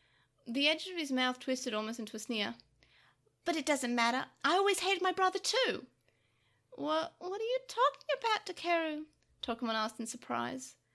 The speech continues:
What Takeru could only say as a lie, but why would he lie like that? And then he spotted Pico Devimon behind Takeru, s-, holding back laughter.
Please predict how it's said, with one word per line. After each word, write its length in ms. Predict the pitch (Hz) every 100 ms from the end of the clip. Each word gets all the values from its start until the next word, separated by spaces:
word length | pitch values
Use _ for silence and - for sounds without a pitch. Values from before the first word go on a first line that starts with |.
| _ _ _ _ -
What 160 | 285
Takeru 640 | 320 - 440 494 277 175 -
could 400 | - 277 269 - _ 285
only 360 | 311 320 311
say 280 | 285 262 226
as 100 | 220
a 40 | 208
lie, 460 | 247 247 - - - - - _ -
but 200 | 294 254 -
why 220 | 226 277
would 100 | 339
he 80 | 311
lie 220 | 277 381
like 240 | 359 -
that? 220 | 117 110 - _ _ _ _ _ _ _ -
And 100 | 294
then 60 |
he 60 | 311
spotted 360 | - 254 233 240
Pico 200 | 247 220
Devimon 560 | 226 220 214 208 220
behind 320 | 247 254 240
Takeru, 340 | 240 247 233 214
s-, 180 | - - - - _
holding 380 | 254 233 240 220
back 240 | 220 -
laughter. 480 | 220 226 - -